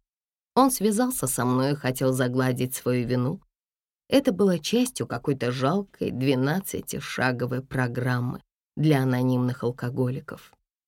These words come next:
Я встретилась с ним в его машине. Это объясняет, почему там были мои отпечатки. И я, должно быть, уронила перчатку".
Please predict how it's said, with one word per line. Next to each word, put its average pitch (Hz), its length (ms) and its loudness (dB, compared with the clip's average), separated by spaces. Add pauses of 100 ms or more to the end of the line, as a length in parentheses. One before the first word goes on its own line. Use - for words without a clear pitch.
(160)
Я 170 180 4
встретилась 196 720 0
с - 120 -8
ним 180 240 -4 (500)
в 131 60 -2
его 135 280 2
машине. 160 640 -2 (500)
Это 311 280 2
объясняет, 247 600 0
почему 127 380 -2
там 147 320 0
были 139 200 2
мои 127 220 2
отпечатки. - 840 -6 (480)
И 185 80 6
я, 208 240 6
должно 226 440 0
быть, 208 240 -2
уронила 196 420 0
перчатку". - 800 -8